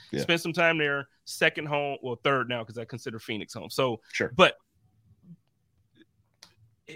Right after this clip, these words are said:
Speaker 2: after, I forget, was it the Miami game or I forget which game it was, but he did one of his shows with Ty.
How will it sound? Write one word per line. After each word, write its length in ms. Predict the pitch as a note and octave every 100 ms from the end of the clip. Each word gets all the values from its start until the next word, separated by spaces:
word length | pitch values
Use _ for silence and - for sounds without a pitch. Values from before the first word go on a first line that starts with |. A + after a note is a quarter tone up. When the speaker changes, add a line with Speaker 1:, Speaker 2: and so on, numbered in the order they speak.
| - _
Speaker 2:
after, 540 | D3 G#3 A3 G#3 F#3+ - -
I 80 | D#3+
forget, 260 | - E3 - - -
was 160 | D3+ E3+
it 80 | D#3+
the 80 | C3+
Miami 380 | C3 F#3+ A3+
game 460 | F#3+ G3+ G3+ G3 G3
or 240 | C#3 A2+ - _ -
I 80 | D#3+
forget 280 | A3+ G3+ E3
which 160 | F#3
game 180 | F3 E3
it 60 | C3
was, 220 | C#3 B2+
but 140 | A#2
he 80 | D#3+
did 140 | F#3+ G3
one 180 | E3 D#3+
of 60 |
his 100 | C#3 C3+
shows 280 | D#3 C#3+ A#2
with 100 | A2
Ty. 400 | C3+ A2 G2